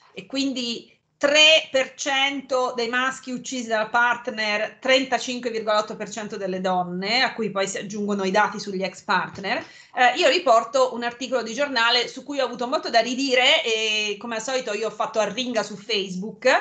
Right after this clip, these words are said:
che riguardava il delitto Pomarelli. Non so se vi ricordate che era questa, eh, ragazza che è stata uccisa dal suo migliore amico. Il suo migliore amico è, il suo migliore amico si fa per dire,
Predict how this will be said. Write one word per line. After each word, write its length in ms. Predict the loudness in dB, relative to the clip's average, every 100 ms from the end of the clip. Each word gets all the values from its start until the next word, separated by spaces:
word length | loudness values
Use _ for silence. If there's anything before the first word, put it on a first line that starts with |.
| -2 -18 -18
che 140 | 2 2
riguardava 580 | 4 2 4 2 2 2
il 140 | 2
delitto 380 | 0 -2 -6 -6
Pomarelli. 720 | -4 -4 0 0 -2 -6 -10
Non 100 | -8
so 80 | -8
se 140 | -6 -6
vi 80 |
ricordate 720 | -6 -6 -2 2 4 2 -2 -6
che 80 | -6
era 140 | -6
questa, 560 | -8 -4 2 4 4 0 -20 _
eh, 240 | -2 2
ragazza 420 | 2 4 2 2 -8
che 60 |
è 40 | -8
stata 200 | -6 -6
uccisa 260 | -8 -10
dal 160 | -8 -8
suo 160 | -8
migliore 320 | -10 -8 -4 -4
amico. 420 | -4 -8 -4 -4
Il 60 |
suo 140 | -4 -4
migliore 300 | 2 4 4
amico 340 | 2 0 4 4
è, 180 | 4 0
il 80 |
suo 140 | -8 -10
migliore 240 | -8 -8
amico 260 | -8 -8 -8
si 80 | -4
fa 140 | -4
per 220 | -2 -6
dire, 480 | -6 -2 4 4